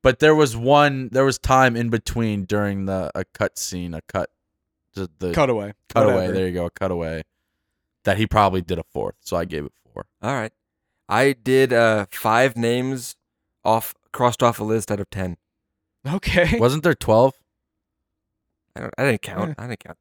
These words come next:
Speaker 3: that.
Speaker 2: That's okay.
Speaker 3: This is
Speaker 2: Fine.
Speaker 3: my list. This is my r-, scale. This is
Speaker 2: He,
Speaker 3: my
Speaker 2: he
Speaker 3: scale.
Speaker 2: only got
Speaker 1: I was
Speaker 2: to
Speaker 1: just
Speaker 2: five of
Speaker 1: fact-checking
Speaker 2: them.
Speaker 1: you, you
Speaker 3: Yeah.
Speaker 1: know.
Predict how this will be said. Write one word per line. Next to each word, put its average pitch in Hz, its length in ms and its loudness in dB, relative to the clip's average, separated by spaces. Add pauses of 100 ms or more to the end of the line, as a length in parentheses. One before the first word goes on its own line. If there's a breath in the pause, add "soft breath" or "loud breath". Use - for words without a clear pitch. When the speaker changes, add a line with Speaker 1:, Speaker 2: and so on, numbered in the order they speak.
Speaker 3:
that. 95 140 -14 (180)
Speaker 2:
That's 294 200 -4
okay. 135 160 -8 (140)
Speaker 3:
This 170 120 0
is 185 60 0
Speaker 2:
Fine. 143 80 2
Speaker 3:
my 165 160 6
list. 110 280 -2
This 190 160 0
is 175 120 -2
my 139 480 4
r-, 101 220 -8
scale. 92 500 -8 (100)
This 143 140 -10
is 127 60 -10
Speaker 2:
He, 123 40 -4
Speaker 3:
my 180 220 0
Speaker 2:
he 180 140 4
Speaker 3:
scale. 196 80 4
Speaker 2:
only 202 180 2
got 151 180 6
Speaker 1:
I 151 40 8
was 151 100 4
Speaker 2:
to 123 60 0
Speaker 1:
just 113 100 -2
Speaker 2:
five 117 280 4
of 110 80 -2
Speaker 1:
fact-checking 95 300 -4
Speaker 2:
them. 95 80 -8
Speaker 1:
you, 92 60 -6
you 98 100 -6
Speaker 3:
Yeah. 107 140 -2
Speaker 1:
know. 92 80 -6